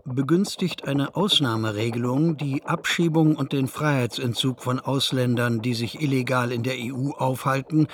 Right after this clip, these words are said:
unter Missachtung der grundlegendsten Rechte. Der französische Menschenrechtsrat stellt fest,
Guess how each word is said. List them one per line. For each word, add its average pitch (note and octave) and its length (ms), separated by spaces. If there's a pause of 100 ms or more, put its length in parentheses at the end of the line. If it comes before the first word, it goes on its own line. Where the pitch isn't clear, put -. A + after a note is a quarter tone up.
(340)
unter D#3 280
Missachtung F#3 760
der C#3+ 140
grundlegendsten D3 1120
Rechte. - 480 (1000)
Der C#3+ 100
französische F#3+ 640
Menschenrechtsrat D3+ 920
stellt A#2 340
fest, - 540